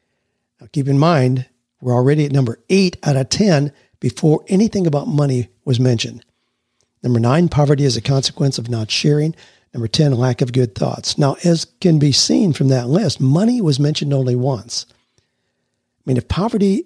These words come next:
is not only a material deficit, but also not knowing one's potential, not knowing abilities and strengths, as well as, uh, having an empty heart.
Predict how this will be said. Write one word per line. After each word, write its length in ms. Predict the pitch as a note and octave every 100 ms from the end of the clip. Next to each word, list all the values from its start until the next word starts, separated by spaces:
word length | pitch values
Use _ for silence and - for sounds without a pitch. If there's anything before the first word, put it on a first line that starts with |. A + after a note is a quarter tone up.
| _
is 420 | E3+ C#3+ C#3 - - _ -
not 240 | C#3 D#3 E3
only 280 | D3+ D#3
a 80 | C#3
material 680 | A#2 A#2 - - C#4+ A3 B2+
deficit, 480 | A#2+ A#2+ A#2+ C#3+ B2
but 160 | C#3
also 220 | F3 - C#3+
not 280 | D3 -
knowing 340 | D#3 D3 D3 C#3+ - - _ _ -
one's 200 | C#3 A#2
potential, 840 | D#3 - - F3+ - - - _ _ _ _ _ _ -
not 200 | D#3 -
knowing 240 | D3 D3
abilities 520 | B2+ D#3 D#3 C#3 A#2
and 100 | A2+
strengths, 480 | - - D#3+ B2 -
as 100 | B2+
well 160 | B2+ D3+
as, 140 | C3+ -
uh, 160 | - G#3
having 300 | D3+ D3 D3+
an 120 | B2+
empty 240 | C#3+ C#3 A#2+
heart. 420 | E3+ D3+ B2